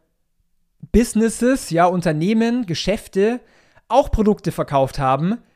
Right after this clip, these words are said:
Millionen, Milliarden verdient haben, ohne irgendwelches Tracking. Ja, welche Ad hat jetzt welchen Add-to-Cart-Wert und welche Ad hat jetzt welchen roas und so weiter.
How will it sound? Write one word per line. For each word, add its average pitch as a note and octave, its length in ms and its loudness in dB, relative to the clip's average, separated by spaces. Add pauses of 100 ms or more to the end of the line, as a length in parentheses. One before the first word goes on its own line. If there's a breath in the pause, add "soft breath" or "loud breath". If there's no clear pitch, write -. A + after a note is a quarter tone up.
Millionen, F#3 760 2 (100)
Milliarden E3 800 0
verdient C3+ 440 -6
haben, C#3 360 -2 (400 soft breath)
ohne B3 300 6
irgendwelches F#3+ 760 0
Tracking. E3 420 -2
Ja, D#3 320 4
welche F3 340 0
Ad E3+ 220 0
hat D#3+ 200 0
jetzt D#3 220 -6
welchen D#3+ 320 -2 (320 soft breath)
Add-to-Cart-Wert D3+ 1120 0
und C#3+ 180 -4
welche E3 320 -2
Ad D#3 180 -2
hat D3 120 -4
jetzt C3 240 -6
welchen E3 260 -2
roas D3 400 0
und D#3 160 -6
so C3 160 -6
weiter. D#3 440 -4